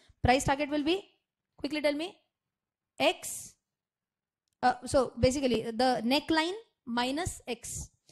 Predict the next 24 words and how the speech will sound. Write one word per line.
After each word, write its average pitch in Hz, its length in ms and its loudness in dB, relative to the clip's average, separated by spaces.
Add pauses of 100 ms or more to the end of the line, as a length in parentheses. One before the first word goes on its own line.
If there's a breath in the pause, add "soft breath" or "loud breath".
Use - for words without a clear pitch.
(140 soft breath)
And 262 100 0
what 285 120 4
will 330 80 2
be 349 60 4
the 359 120 0
time 330 180 0
target? 330 260 -4 (340)
Same. 339 240 -10 (960)
What 277 160 -2
time 294 160 -2
target? 277 200 -4
How 277 80 0
will 294 80 0
you 302 60 -2
calculate 285 340 -2
time 269 140 -2
target? 269 220 -6
Quickly 262 240 -6
tell 262 80 -4
me. 262 160 -10 (3000)
First 294 260 4
shoulder 311 260 4
ka 320 180 2
end 262 340 2